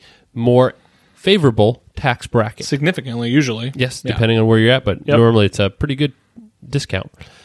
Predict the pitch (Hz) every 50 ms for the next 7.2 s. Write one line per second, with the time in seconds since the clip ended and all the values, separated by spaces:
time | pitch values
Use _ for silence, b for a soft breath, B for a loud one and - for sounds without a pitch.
0 | b b b b b b - 117 - 113 110 110 104 - - - 135 123 120 120
1 | 117 127 - _ _ _ _ _ _ _ _ - 110 - - 117 110 104 120 117
2 | - _ - 120 113 107 - _ _ _ _ - 123 117 113 120 120 113 113 107
3 | 107 117 151 - - - - 214 170 131 113 110 101 107 139 - _ _ _ b
4 | b b b b b _ 123 123 - - 139 131 131 - - 123 113 85 110 107
5 | - - - 165 180 - - - 139 120 131 151 - - 127 123 - - 120 107
6 | 113 117 107 - - 180 180 196 196 180 127 110 104 95 92 101 123 143 - 98
7 | 120 123 -